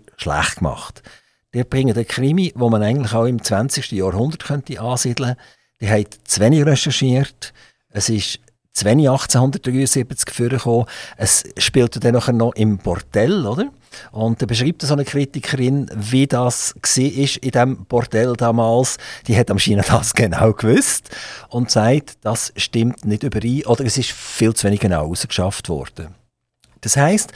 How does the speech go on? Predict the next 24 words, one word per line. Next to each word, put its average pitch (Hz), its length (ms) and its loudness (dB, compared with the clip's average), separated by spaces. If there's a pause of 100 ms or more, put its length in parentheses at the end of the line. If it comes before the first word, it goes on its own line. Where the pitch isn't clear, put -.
(140)
Fazit, - 760 -2 (580)
die 113 160 2 (100)
Leserin, 123 600 2
es 120 140 2
ist 117 40 0
eine 113 80 0
Frau 110 260 6
gsi - 220 2
übrigens, 151 400 -2
oder? 160 180 -2 (380)
Genau, 113 260 2 (380)
äh, 110 140 -2
sagt, 131 600 2 (400)
Frau 104 160 0
da 131 160 4
hinten, 165 300 0
die 127 160 -2
hat 127 260 0
uns 127 220 0
ein 131 80 -4
bisschen 110 80 0
hinters 117 400 0
Licht 92 440 -2
geführt. - 500 -6